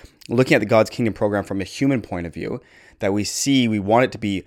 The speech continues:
thriving like a tree, but really it looks so insignificant. From God's point of view, is it ever insignificant? Of course not. It's going exactly as he said. But from a human point of view,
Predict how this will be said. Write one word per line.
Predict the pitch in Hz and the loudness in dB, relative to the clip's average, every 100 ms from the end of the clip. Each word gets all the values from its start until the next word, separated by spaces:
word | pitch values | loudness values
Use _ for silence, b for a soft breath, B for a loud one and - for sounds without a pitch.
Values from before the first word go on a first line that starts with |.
| _ | _
thriving | - - 107 110 127 113 92 | -16 -4 4 6 6 2 -4
like | 90 | -6
a | 82 | -8
tree, | - - 156 123 | -12 -6 -2 0
but | 95 87 | -2 -4
really | 107 127 104 | -6 -4 -4
it | 87 113 | -4 -6
looks | 117 | -8
so | - 110 | -6 -4
insignificant. | 98 - 80 107 - - | -4 -6 -8 -8 -10 -16
From | - 123 | -8 6
God's | 123 143 | 8 8
point | - 160 | 2 0
of | 151 | 2
view, | |
is | 156 | 2
it | 143 135 - | 2 0 0
ever | 104 117 | 0 2
insignificant? | 135 139 139 - 180 | 0 -4 -8 -6 -6
Of | - | -2
course | 196 - | -2 -2
not. | - - _ - | -10 -12 _ -10
It's | 123 | -6
going | - 127 | 2 4
exactly | 104 98 104 107 113 120 101 | 4 0 4 4 4 -2 -4
as | 95 92 | -4 -6
he | 92 | -8
said. | - 98 | -8 -6
But | 101 - | -6 -4
from | 135 | -4
a | |
human | 185 185 | -2 -4
point | 123 95 | -4 -8
of | 85 | -8
view, | 90 | -12